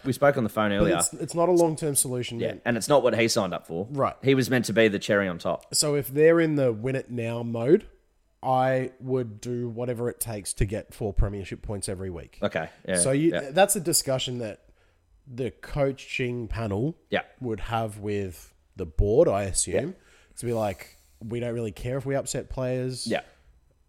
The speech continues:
Speaker 2: Like,
Speaker 1: Well, they
Speaker 2: you,
Speaker 1: look,
Speaker 2: you've,
Speaker 1: yeah.
Speaker 2: you've gotta have a mantra. And if at round three, the idea is we are trying to win four premiership points every week, no matter the cost to the future,
Speaker 1: Yeah.
Speaker 2: then fucking throw him down back.
Speaker 1: Yeah. Cam,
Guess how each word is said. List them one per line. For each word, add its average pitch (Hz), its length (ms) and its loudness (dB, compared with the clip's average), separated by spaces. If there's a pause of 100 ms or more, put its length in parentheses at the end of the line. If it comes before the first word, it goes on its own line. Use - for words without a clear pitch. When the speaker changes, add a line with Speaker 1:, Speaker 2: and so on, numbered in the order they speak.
Speaker 2:
Like, - 260 -16
Speaker 1:
Well, 160 160 4
they 160 80 10
Speaker 2:
you, 160 40 8
Speaker 1:
look, 196 140 8
Speaker 2:
you've, 185 160 6
Speaker 1:
yeah. 98 180 4 (220)
Speaker 2:
you've 180 140 2
gotta 208 180 10
have 196 100 6
a 175 60 6
mantra. 143 480 0
And 151 120 2
if 147 120 -2
at 131 120 -6
round 170 420 4
three, 131 520 -4 (440)
the 127 120 0
idea 127 320 0
is 117 160 -4
we 135 220 4
are 151 100 8
trying 147 220 0
to 135 40 -2
win 127 200 -2
four 127 180 -6
premiership 127 480 -6
points 120 320 -6
every 127 280 -4
week, 117 300 -4
no 127 140 -4
matter 123 340 -2
the 127 140 -4
cost - 460 -8
to - 100 -12
the 104 100 -10
future, 104 520 -6 (300)
Speaker 1:
Yeah. - 140 -2
Speaker 2:
then 127 220 2
fucking 123 460 -4
throw 113 180 -2
him 139 100 2
down 151 200 8
back. 170 320 8
Speaker 1:
Yeah. 85 100 -12 (460)
Cam, 196 200 6